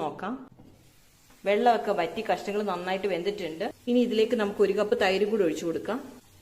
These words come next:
ഇത് ഇനി നന്നായിട്ടൊന്ന് തിളപ്പിച്ചെടുക്കണം. കറി ഇതുപോലൊന്ന്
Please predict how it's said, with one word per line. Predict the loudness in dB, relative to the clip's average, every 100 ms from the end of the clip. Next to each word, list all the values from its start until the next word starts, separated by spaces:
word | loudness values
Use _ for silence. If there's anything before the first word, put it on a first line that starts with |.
| -10
ഇത് | -4
ഇനി | -2 -2 -2
നന്നായിട്ടൊന്ന് | -6 -6 -6 -6 -6 -4
തിളപ്പിച്ചെടുക്കണം. | -4 -4 -8 -10 -12 -10 -12 -12 -16 _ _ _ _ _ -12 -6 -4 -2 0
കറി | 2 2
ഇതുപോലൊന്ന് | 2 6 8 6